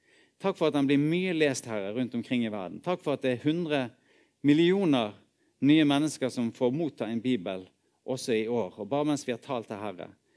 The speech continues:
så er det tusenvis av mennesker som har fått en Bibel. Og vi ber Jesus om at denne boken, at den skal få forandre enkeltmennesker og samfunn,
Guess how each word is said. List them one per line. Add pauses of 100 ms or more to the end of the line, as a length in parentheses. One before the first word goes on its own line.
(180)
så
er
det
tusenvis
av
mennesker
som
har
fått (320)
en
Bibel. (560)
Og
vi
ber
Jesus
om
at
denne
boken, (840)
at
den
skal
få
forandre
enkeltmennesker
og
samfunn,